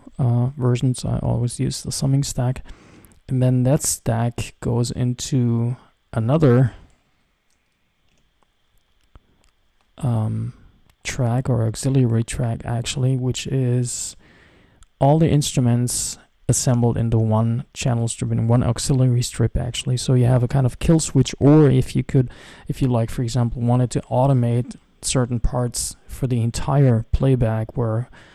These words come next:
the dialogue gets really soft, but music is supposed to be there,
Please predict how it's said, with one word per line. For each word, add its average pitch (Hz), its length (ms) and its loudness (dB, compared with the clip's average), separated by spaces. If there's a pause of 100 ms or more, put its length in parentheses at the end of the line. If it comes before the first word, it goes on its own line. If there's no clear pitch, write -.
(120)
the - 100 -4
dialogue 110 520 0
gets - 260 -8
really 113 240 -4
soft, 123 500 -2
but 113 180 -8 (240)
music 123 380 0
is 110 60 -6
supposed - 400 0
to 135 60 -4
be 135 160 2
there, 123 260 4